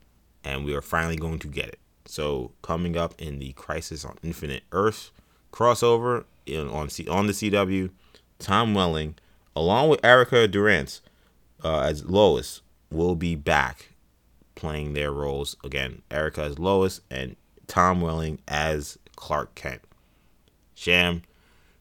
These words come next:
you've watched every episode of <laughs> Smallville,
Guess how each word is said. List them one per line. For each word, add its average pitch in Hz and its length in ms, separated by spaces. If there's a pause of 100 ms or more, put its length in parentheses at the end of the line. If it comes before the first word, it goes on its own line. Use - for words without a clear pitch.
you've 71 220
watched 71 360
every 95 280
episode 87 380
of - 40
<laughs> - 20
Smallville, 90 760